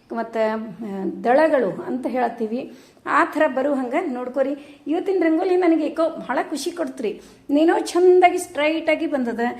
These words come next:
ಒಂದು ನೀಟ್ನೆಸ್ ಮೇಂಟೈನ್ ಆದಂಗೆ ಅನಿಸ್ತದ. ಹೌದಿಲ್ರಿ? ಇವತ್ತಿನ ರಂಗೋಲಿ ನಿಮಗೆಲ್ಲ ಹೆಂಗೆ ಅನಿಸ್ತಂತೇಳಿ ಕಾಮೆಂಟ್ ಮಾಡಿ ತಿಳಿಸೋದು ಮರಿಬೇಡ್ರಿ.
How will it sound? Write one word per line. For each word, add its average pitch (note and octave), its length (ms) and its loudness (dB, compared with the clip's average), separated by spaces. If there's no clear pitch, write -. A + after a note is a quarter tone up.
ಒಂದು D4 180 4
ನೀಟ್ನೆಸ್ E4 580 2
ಮೇಂಟೈನ್ C#4 320 -2
ಆದಂಗೆ B3+ 280 -4
ಅನಿಸ್ತದ. G#3+ 360 -10
ಹೌದಿಲ್ರಿ? D#4 800 -4
ಇವತ್ತಿನ E4+ 380 4
ರಂಗೋಲಿ C#4+ 300 0
ನಿಮಗೆಲ್ಲ C#4 500 -2
ಹೆಂಗೆ C#4 360 -2
ಅನಿಸ್ತಂತೇಳಿ C4 500 -4
ಕಾಮೆಂಟ್ B3 400 -8
ಮಾಡಿ A#3+ 180 -10
ತಿಳಿಸೋದು B3+ 560 -8
ಮರಿಬೇಡ್ರಿ. D4+ 560 0